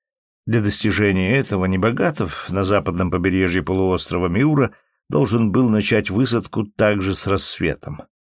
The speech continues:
Тогда к моменту подавления основных огневых средств на входе в Токийский залив и в нем самом,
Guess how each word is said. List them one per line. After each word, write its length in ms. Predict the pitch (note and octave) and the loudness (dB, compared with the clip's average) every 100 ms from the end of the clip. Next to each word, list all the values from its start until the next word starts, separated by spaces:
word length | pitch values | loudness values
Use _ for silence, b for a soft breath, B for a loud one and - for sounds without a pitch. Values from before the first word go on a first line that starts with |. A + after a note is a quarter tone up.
| _ _ _ _ _ _ _ | _ _ _ _ _ _ _
Тогда 300 | - G2 C3 | -4 2 2
к 100 | B2+ | 2
моменту 520 | A#2 A2+ B2 A#2 G#2 | 2 4 4 2 0
подавления 580 | - F#2+ F#2+ G#2 G#2+ G2 | -2 0 2 2 2 2
основных 540 | F2+ - F#2+ F#2+ G2+ | 0 0 0 0 -2
огневых 500 | F#2+ F2 F#2 F#2+ F#2 | -2 -2 0 2 0
средств 680 | - G2+ G#2+ G2 - - - | -2 -2 0 0 -4 -8 -10
на 240 | - G2 F#2 | -4 0 0
входе 440 | - - G2 F2 | -2 -2 0 0
в 60 | D#2+ | -2
Токийский 520 | F#2+ D2+ G2 - F2+ | -4 -4 -4 -4 -4
залив 680 | E2 F#2 F#2+ A#2+ - - - | -2 -2 0 -2 -4 -14 -10
и 100 | - | -4
в 80 | F2+ | -2
нем 220 | F2 F#2 | -2 -2
самом, 560 | - F2+ F2+ - - E2 | -2 -2 -2 -2 -2 -4